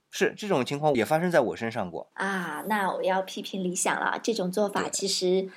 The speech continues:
Speaker 2: 对一个孩子的感知觉的发育是不利的。
Speaker 1: 是，我，我，
Speaker 2: 嗯。
Speaker 1: 我，我，我坦白一下，就是后来我是发现这个问题不太好，就是后来他会有一种凌乱的感觉，你知道吧？
Speaker 2: 嗯。
Speaker 1: 当你在批评他的时候，
Speaker 2: 嗯哼。
Speaker 1: 你自然地觉得他应该难受了，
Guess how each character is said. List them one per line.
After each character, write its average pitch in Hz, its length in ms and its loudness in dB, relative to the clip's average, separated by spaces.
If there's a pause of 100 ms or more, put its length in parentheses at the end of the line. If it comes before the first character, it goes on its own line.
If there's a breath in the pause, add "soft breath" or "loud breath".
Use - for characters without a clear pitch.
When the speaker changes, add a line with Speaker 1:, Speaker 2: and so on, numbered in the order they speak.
(340 loud breath)
Speaker 2:
对 202 160 2
一 196 60 2
个 202 100 0
孩 180 380 0
子 196 100 0
的 202 140 0
感 170 320 -2
知 233 180 -2
觉 180 220 0
的 202 100 0
发 226 280 2
育 262 200 2
是 - 160 0
不 - 140 -2
利 226 300 4
的。 170 280 2
Speaker 1:
是， 85 360 -4
我， 101 200 2
我， 110 280 6
Speaker 2:
嗯。 - 180 6
Speaker 1:
我， 110 240 8
我， 110 280 2 (260)
我 123 160 2
坦 123 200 2
白 120 140 8
一 - 20 6
下， 135 80 -2
就 135 120 0
是 147 40 2
后 185 220 4
来 127 140 4
我 104 200 0
是 - 140 -4
发 170 180 0
现 165 140 2
这 156 100 0
个 143 80 0
问 151 140 4
题 165 240 -4 (420 loud breath)
不 151 120 -2
太 190 200 6
好， 185 240 -6
就 190 160 2
是 202 80 2
后 208 220 -4
来 151 140 -2
他 - 160 -8
会 214 160 0
有 104 120 2
一 107 40 -2
种 95 200 -2
凌 95 180 0
乱 185 260 4
的 123 80 0
感 175 200 -8
觉， 175 160 -8
你 175 80 -10
知 175 120 -8
道 311 80 0
吧？ 302 100 0
Speaker 2:
嗯。 294 140 -2
Speaker 1:
当 220 360 4
你 123 120 0
在 190 120 8
批 202 140 2
评 214 140 2
他 208 120 4
的 190 80 4
时 170 120 -2
候， 190 180 2 (160 soft breath)
Speaker 2:
嗯 233 120 -2
哼。 - 100 0
Speaker 1:
你 - 340 -2
自 - 240 0
然 127 180 6
地 143 80 -2
觉 135 160 0
得 139 120 0
他 - 180 -10
应 220 220 -4
该 240 160 2
难 98 240 -4
受 98 200 -2
了， - 180 -10